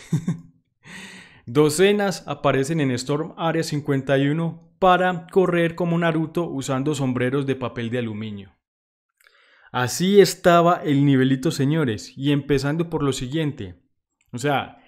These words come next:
en vista de la banal noticia que nos estamos aquí refiriendo, vamos a hacerlo así.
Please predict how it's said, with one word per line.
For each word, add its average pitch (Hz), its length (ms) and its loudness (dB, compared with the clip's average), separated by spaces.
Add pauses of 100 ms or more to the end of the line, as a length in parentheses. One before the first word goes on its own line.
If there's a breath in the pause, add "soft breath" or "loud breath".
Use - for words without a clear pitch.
(440 soft breath)
en 120 200 -6
vista 170 300 0
de 175 80 4
la 160 160 2
banal 131 420 0
noticia 156 420 -4
que 147 100 -4
nos 123 180 -2
estamos 127 440 -6
aquí 123 180 -6
refiriendo, 135 680 -2
vamos 123 340 -4
a 117 40 -4
hacerlo 113 300 -4
así. 135 440 -4